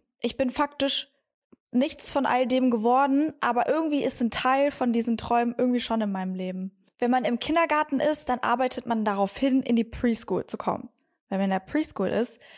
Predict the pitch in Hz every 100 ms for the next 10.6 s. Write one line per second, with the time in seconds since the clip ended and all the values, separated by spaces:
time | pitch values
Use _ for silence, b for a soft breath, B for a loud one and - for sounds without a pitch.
0 | B - 233 285 330 277 262 233 220 220
1 | 254 269 359 - _ _ - 262 247 247
2 | 214 208 196 - - 196 196 B B 233
3 | 240 240 - 240 226 214 226 220 214 214
4 | 226 220 214 214 - 214 214 226 226 -
5 | 220 - 208 202 202 - - _ _ _
6 | _ 247 - 233 226 220 208 196 208 269
7 | 285 285 294 - 254 254 247 - 240 247
8 | 233 214 196 _ 208 208 - 214 208 196
9 | 196 220 202 190 190 202 202 - - _
10 | - 202 190 202 -